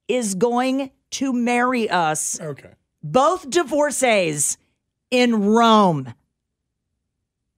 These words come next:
Speaker 2: Where is he now?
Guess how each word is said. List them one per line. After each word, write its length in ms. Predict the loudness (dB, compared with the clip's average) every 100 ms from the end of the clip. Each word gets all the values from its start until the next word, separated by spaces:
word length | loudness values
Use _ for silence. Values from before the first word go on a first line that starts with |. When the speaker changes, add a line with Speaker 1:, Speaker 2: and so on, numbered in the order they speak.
| _ _ _ _ _ _ _ _ _ _ _ _ _ _ _
Speaker 2:
Where 240 | -8 -6
is 100 | -6
he 100 | -6
now? 340 | -6 -8 -10